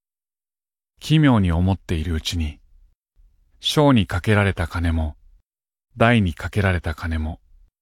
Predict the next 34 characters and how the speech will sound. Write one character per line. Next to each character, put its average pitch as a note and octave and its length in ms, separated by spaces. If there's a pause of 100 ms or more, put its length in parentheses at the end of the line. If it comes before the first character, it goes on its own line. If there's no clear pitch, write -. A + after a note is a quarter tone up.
(640)
デ A#2 80
ィ A#2 140
ー - 20
ラ A#2 140
ー - 20
の A2 120
手 A2+ 200
に G#2 80
よ E2 100
っ - 60
て - 180
回 G2 300
収 G2 180
さ F#2 160
れ F2 80
て E2+ 160
し - 120
ま D#2 80
っ - 120
た。 - 160 (3000)
そ - 220
れ F#2+ 100
は F#2+ 160
私 F2+ 400
が G2 140
知 - 160
ら G#2+ 100
な A2 140
か F#2+ 100
っ - 100
た - 120
だ F2+ 120
け F2+ 120
で、 E2+ 180